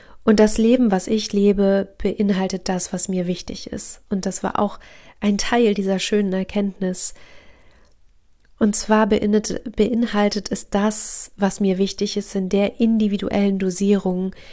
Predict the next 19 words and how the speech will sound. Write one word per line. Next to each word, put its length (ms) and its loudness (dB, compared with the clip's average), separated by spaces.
wie 140 0
ich 140 -6
es 340 -2
jetzt 500 0
gerade 500 -4
für 200 -8
stimmig 840 -4
empfinde. 800 -6
Und 180 -4
das 180 -4
kann 160 -2
sich 200 -6
verändern 480 -2
und 200 -4
das 160 -4
verändert 520 -6
sich 200 -10
auch 80 -14
ständig 560 -2